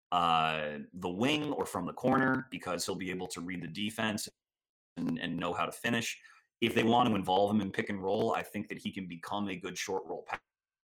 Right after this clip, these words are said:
passer. I think either one of them can become good short roll passers. Um, but I don't like, and this is the issue, I don't know that there is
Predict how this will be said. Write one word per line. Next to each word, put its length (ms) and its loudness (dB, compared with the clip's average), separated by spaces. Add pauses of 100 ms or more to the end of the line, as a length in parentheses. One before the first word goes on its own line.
(120)
passer. 440 0
I 80 -2
think 160 -8 (100)
either 240 0
one 260 -4
of 120 -6
them 360 0
can 120 -2
become 420 0
good 160 0
short 300 -2
roll 200 2
passers. 560 -2 (540)
Um, 640 4 (140)
but 260 4
I 120 8
don't 320 2
like, 400 2 (200)
and 160 0
this 180 -4
is 200 -8
the 160 0
issue, 500 -2 (240)
I 140 6
don't 280 4
know 200 6
that 180 -2
there 200 2
is 320 -4